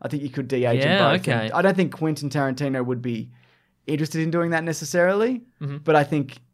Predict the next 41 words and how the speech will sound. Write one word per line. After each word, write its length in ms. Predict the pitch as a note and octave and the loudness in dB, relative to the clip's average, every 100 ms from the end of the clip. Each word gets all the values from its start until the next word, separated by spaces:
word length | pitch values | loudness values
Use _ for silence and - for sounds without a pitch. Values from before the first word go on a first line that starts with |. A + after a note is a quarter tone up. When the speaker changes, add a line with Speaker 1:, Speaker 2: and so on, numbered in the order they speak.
| - | -14
Speaker 1:
you, 240 | C3 B2+ | -10 -10
you 140 | C3 B2 | -12 -8
could 160 | C#3+ | -4
do 120 | B2+ | -2
it. 20 | A#2+ | 0
I 100 | C#3 | 2
also 300 | B3+ C#4+ D#4+ | 2 0 0
heard 360 | B3+ B3 G#3 - - - | 4 6 6 0 -12 -4
Speaker 2:
Would 200 | G3+ G#3 | -2 0
you 140 | A3+ | -2
watch 520 | F3 E3 C3+ - - - - - | 0 -2 -2 -6 -12 -14 -20 -6
a 140 | C3 | -4
movie 440 | C3+ C#3+ C3 B2 A#2 | 0 0 0 -2 -4
set 200 | - A#2+ | -4 -4
in 120 | A#2+ | -4
any 360 | - C#3+ D3+ | -4 -2 0
of 120 | C#3+ B2 | -2 -4
the 60 | |
Quentin 420 | B2+ - C3 C3 B2 | -8 -6 -6 -6 -4
Tarantino 640 | B2+ A#2+ B2 B2 A#2 A2 | -2 -2 -4 -4 -4 -6
worlds, 640 | A#2+ A#2+ A2+ G#2 C3 - - _ _ - | -6 -6 -4 -6 -8 -12 -16 _ _ -10
not 280 | B2+ A#2+ | -4 -4
directed 320 | B2 B2 A#2+ - | -4 -4 -4 -8
by 120 | A#2+ | -8
Quentin 280 | A#2+ A2+ G#2+ | -6 -8 -8
Tarantino? 540 | A2+ G#2 A2+ G#2 G2 - | -8 -8 -8 -10 -10 -12
Speaker 1:
I 20 | A#2 | -8
mean, 120 | B2+ | -6
I 60 | |
guess 300 | B2 A#2+ B2+ | -6 -6 -6
so, 180 | - A#2+ | -4 -4
Speaker 2:
Would 60 | G3 D#3+ | 0 2
Speaker 1:
but 40 | |
Speaker 2:
you 60 | G3 | 6
Speaker 1:
I 20 | |
Speaker 2:
watch 180 | F#3+ F#3+ | 6 6
Reservoir 360 | E3+ E3 D#3 C#3+ | 4 4 2 2
Dogs 320 | C#3+ C#3 A#2+ | 2 2 0
directed 420 | C3 B2+ B2 B2 | -2 -2 -2 -4
by 460 | A#2+ A#2 A2+ A2 A2+ | -4 -4 -4 -6 -6
McG 600 | A#2+ A#2+ B2 G#2+ G#2 G#2 | -8 -6 -6 -6 -8 -12